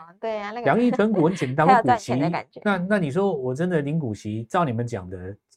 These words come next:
Speaker 2: 股息殖利率，你说这个，呃，七到八趴，对不对？那我就领一千四百万嘛。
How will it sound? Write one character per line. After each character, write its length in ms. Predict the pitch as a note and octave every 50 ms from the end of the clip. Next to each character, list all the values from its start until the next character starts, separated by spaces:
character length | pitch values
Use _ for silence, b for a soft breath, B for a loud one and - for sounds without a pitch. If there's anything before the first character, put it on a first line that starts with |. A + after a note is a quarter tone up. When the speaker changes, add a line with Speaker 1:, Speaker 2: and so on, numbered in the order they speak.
| - - -
Speaker 2:
股 100 | B2+ B2
息 160 | A2+ C#3 C#3+
殖 140 | C3+ C3+ C#3
利 140 | E3 D#3+
率， 260 | C#3+ D#3 D3 B2 - b b b b b b b b
你 100 | - A#2
说 300 | A2 - D#3 D3+ D#3 D#3
这 100 | D#3 E3+
个， 460 | D3 C#3 C3 B2+ B2+ B2+ B2 B2+ - _
呃， 140 | C3 A#2+ A#2
七 200 | - - D#3+ D#3
到 160 | D#3 D3 D3
八 200 | C3 C3 C3+ B2+
趴， 180 | A#2 B2+ B2
对 100 | A2+ B2
不 60 | A2+ A#2
对？ 160 | A2+ G#2+ G#2+
那 140 | B2+ E3 D#3
我 80 | B2+
就 100 | A#2+ D#3+
领 160 | D3 B2+ A2+
一 80 | B2 C#3+
千 180 | - C#3+ C3+ B2+
四 140 | - -
百 140 | A#2 G2 G2
万 180 | G#2 A2 G2 F2+
嘛。 100 | E2+